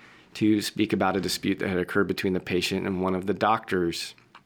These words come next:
The reporter then, being a diligent reporter, reached out to the doctor for comment, and during that interview or discussion, the doctor impermissibly disclosed the patient's protected health information to the reporter.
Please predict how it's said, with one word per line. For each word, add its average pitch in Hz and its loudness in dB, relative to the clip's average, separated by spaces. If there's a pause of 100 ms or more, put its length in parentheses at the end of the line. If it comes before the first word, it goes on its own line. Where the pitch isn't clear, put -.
(1080)
The 113 0
reporter 120 6
then, 104 2
being 101 2
a 98 2
diligent 98 0
reporter, 95 0
reached 95 -2
out 92 2
to - -8
the 95 -4
doctor 95 -2
for 107 -4
comment, 104 0
and 95 -2 (540)
during 113 4
that 104 2
interview 101 2
or 95 4
discussion, 92 -2
the - -2
doctor 92 0 (480)
impermissibly 110 2
disclosed 95 -2 (100)
the 95 -6
patient's - 0
protected 95 -4
health 107 0
information 98 -2
to 92 -6
the 92 -4
reporter. 92 -2